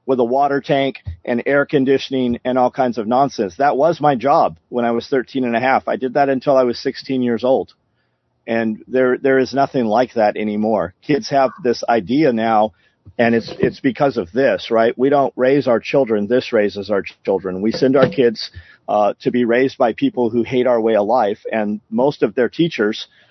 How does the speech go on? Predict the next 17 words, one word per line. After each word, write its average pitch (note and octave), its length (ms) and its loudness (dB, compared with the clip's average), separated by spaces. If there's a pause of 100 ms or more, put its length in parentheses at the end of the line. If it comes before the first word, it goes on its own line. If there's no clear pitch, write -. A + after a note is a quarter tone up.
(240)
were, C3+ 260 0
in C3+ 120 0
fact, C#3 500 -2 (120)
raised C3 360 0
in B2+ 120 0
the B2+ 80 0
same B2 340 0
manner. B2 380 0
So B2 180 -2
then B2+ 180 0
we B2+ 120 2
wonder C3+ 320 2
why B2 240 2
our A2 120 0
kids C3 280 -2
are G#2+ 80 -2
weak. A#2 320 -2